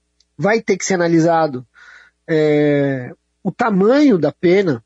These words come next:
eventualmente aplicada a cada atleta, porque mesmo na fifa,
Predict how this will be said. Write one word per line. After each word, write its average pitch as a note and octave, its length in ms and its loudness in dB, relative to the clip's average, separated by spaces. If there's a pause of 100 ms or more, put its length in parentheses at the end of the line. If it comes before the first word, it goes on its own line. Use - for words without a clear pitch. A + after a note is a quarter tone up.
(160)
eventualmente D#3 580 -2
aplicada C#3+ 360 -4
a - 20 -2
cada E3 220 -4
atleta, F3+ 560 -4
porque D3+ 680 0
mesmo G#3+ 380 -2
na F3+ 140 -4
fifa, E3 560 -6